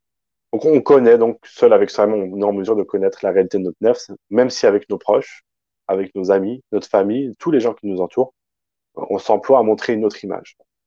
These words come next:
Même si on fait ça, eh bien, euh, on sait qui nous sommes.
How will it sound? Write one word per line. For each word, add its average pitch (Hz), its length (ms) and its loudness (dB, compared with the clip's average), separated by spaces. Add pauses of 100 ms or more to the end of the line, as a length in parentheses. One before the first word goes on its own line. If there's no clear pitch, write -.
(320)
Même 120 160 0
si - 180 -12
on 92 80 -8
fait 87 140 -12
ça, 85 260 -2 (720)
eh 85 80 -8
bien, 92 300 -4 (340)
euh, - 180 -16
on 98 140 -12
sait 113 300 -4
qui 101 160 -10
nous 98 80 -4
sommes. 92 280 0